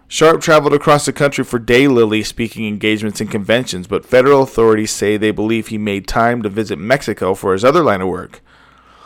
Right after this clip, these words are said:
"Bo-, bosses in Mexico know of the grandfather," Moore said. According to one theory, it was the internet that turned Leo Sharp from a daylily farmer into a cor-, a cocaine courier. For years, he had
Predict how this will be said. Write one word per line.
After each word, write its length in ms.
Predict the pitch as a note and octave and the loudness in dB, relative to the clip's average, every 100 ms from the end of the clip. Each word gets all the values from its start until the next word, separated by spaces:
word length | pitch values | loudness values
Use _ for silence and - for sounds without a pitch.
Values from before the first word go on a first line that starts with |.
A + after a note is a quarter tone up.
| _ _ _ _ _ - | _ _ _ _ _ 0
"Bo-, 260 | C3 B2+ A2+ | 4 4 2
bosses 500 | A2 A#2+ D3 C3 C3 | -4 2 4 4 0
in 160 | A#2+ A#2+ | -2 0
Mexico 460 | A#2+ A2+ A2 - G2 | 0 -2 -6 -6 -4
know 280 | G#2+ G2+ | -2 -2
of 60 | F#2 | -2
the 80 | F#2 | -6
grandfather," 720 | G2+ G2+ F#2+ - F#2+ E2+ - _ | -6 -4 -4 -8 -12 -12 -18 _
Moore 200 | - F2+ | -14 -12
said. 360 | - - - - _ _ _ _ _ _ _ - - | -10 -10 -12 -16 _ _ _ _ _ _ _ -18 -8
According 380 | - E3 E3 D#3+ | 2 2 2 0
to 80 | |
one 200 | D3 D#3 | 2 0
theory, 300 | D3 D3+ D3+ | 2 4 6
it 60 | D3 | 4
was 160 | C#3+ C3+ | 4 0
the 120 | C3 | -2
internet 380 | C#3+ D3 C#3+ B2 | -2 0 0 0
that 140 | A#2 | -4
turned 260 | D3 C#3 C3+ | -2 -2 0
Leo 280 | C#3 C3+ | 2 2
Sharp 280 | C3 C#3 C3+ | 2 0 0
from 160 | - A#2+ | -2 -4
a 60 | |
daylily 500 | A2+ B2+ C3 C3 C3 | 2 4 4 2 0
farmer 380 | - A#2+ B2+ C3 | 0 0 0 -2
into 240 | B2 B2+ A2+ | -2 -2 -2
a 40 | |
cor-, 300 | - B2+ B2 - - - | -2 -2 -2 -8 -12 -6
a 120 | G#2+ | -4
cocaine 480 | - C3 - C3+ C#3+ | 0 0 0 -4 -4
courier. 560 | - F#2+ F2+ F2 - - - - | -4 -4 -2 -4 -8 -16 -20 -20
For 160 | - C3+ | -2 0
years, 460 | C3+ D3 D#3 A#2+ - | 2 4 2 0 -2
he 120 | B2 | 0
had 220 | A2+ | 0